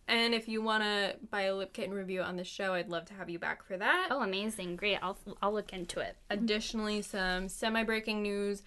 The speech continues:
Speaker 1: Tyga was not arrested, but taken into police custody at a club the other night, uh, I believe for parking violation, driving tickets.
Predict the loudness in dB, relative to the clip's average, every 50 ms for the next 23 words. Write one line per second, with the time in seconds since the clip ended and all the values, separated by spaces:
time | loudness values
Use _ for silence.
0 | -16 -20 -20 -20 -14 0 4 6 6 8 8 8 8 8 8 8 8 8 8 6
1 | 6 6 6 6 4 4 0 -6 -10 -12 -14 -16 -20 -20 -20 -20 -20 -20 -20 -20
2 | -20 -20 _ -20 -20 -20 -16 -8 0 4 6 8 8 8 8 8 6 4 6 8
3 | 8 8 6 4 2 -2 -2 2 2 4 6 4 4 4 2 0 2 0 0 0
4 | 0 0 -2 0 0 -2 -4 -4 -4 -2 -2 -2 -2 -4 -4 -4 -2 -2 -2 -2
5 | -4 -2 0 0 0 2 0 -2 -4 -6 -10 -20 -14 -4 0 2 2 2 2 0
6 | -2 -2 -2 0 2 2 2 2 0 0 0 0 0 -2 -2 -4 -6 -6 -4 -4
7 | -2 -2 0 0 0 0 0 0 -2 -4 -6 -6 -6 -6 -4 -2 0 0 0 0
8 | -2 -8 -20 -20 -20 -20 -20 -20 -20 -20 -20 -20 -20 _ _ -20 -20 -20 _ _
9 | _ _ _ 4 6 8 8 8 6 4 6 8 6 6 6 4 2 0 0 -2
10 | -4 0 4 6 6 6 6 4 2 0 2 6 8 10 10 10 10 8